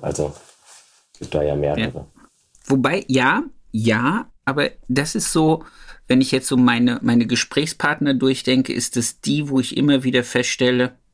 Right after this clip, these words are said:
Speaker 2: also, liebe Friseurangestellte, liebe Kollegen, die da draußen Angestellte haben oder Auszubildende haben, überlegt euch mal,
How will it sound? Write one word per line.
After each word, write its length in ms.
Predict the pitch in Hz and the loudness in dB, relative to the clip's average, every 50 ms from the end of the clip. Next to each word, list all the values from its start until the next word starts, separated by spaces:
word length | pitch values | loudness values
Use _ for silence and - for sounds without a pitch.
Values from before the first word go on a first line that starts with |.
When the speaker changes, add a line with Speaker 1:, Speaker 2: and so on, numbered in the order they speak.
| _ _ - - - - _ _ - - - - - - - | _ _ -4 -4 -4 -6 _ _ -20 -20 -18 -16 -16 -6 -2
Speaker 2:
also, 340 | 117 127 120 110 87 80 - _ _ _ _ _ _ _ _ _ | -2 0 0 0 -2 -6 -8 _ _ _ _ _ _ _ _ _
liebe 220 | 131 127 135 131 | 2 2 2 2
Friseurangestellte, 1200 | 120 - - 127 117 123 120 - - 135 156 165 160 - - 151 151 156 160 - 160 160 160 160 - - | -2 0 -2 0 2 2 2 2 2 0 0 0 -2 0 0 0 0 0 0 0 0 0 0 -4 -8 -4
liebe 240 | - 131 135 - - | -4 -2 -2 -2 -6
Kollegen, 720 | - - 123 120 120 135 139 139 143 139 147 156 160 - _ _ _ _ - | -2 -2 0 2 2 2 0 2 0 0 0 -2 -6 -12 _ _ _ _ -4
die 60 | 127 | 0
da 120 | 123 120 | 0 0
draußen 560 | 117 - - 120 123 120 - 127 120 120 120 - | -2 0 0 0 0 2 2 4 2 2 2 2
Angestellte 640 | 123 123 127 131 - - 123 120 117 113 110 110 113 | 2 2 2 2 0 0 0 0 2 0 0 0 2
haben 440 | 120 123 127 131 135 139 143 139 - - - - - - _ | 2 2 2 2 0 -2 -2 -6 -10 -20 -20 -20 -20 -12 _
oder 240 | - 120 117 110 - | -2 0 0 0 0
Auszubildende 680 | 120 120 - - 127 120 - 113 113 113 113 113 113 110 | -2 -2 -2 -2 -2 -2 0 0 2 2 2 2 2 2
haben, 420 | 107 104 107 110 110 110 110 - _ - - _ _ | 2 2 2 2 0 -2 -2 -6 _ -20 -20 _ _
überlegt 500 | - 127 123 113 110 110 120 123 - - | -4 0 0 2 2 2 0 0 -2 -4
euch 180 | - 127 - - | -4 -4 0 0
mal, 380 | 120 113 110 110 113 113 - | 2 4 4 4 2 0 -2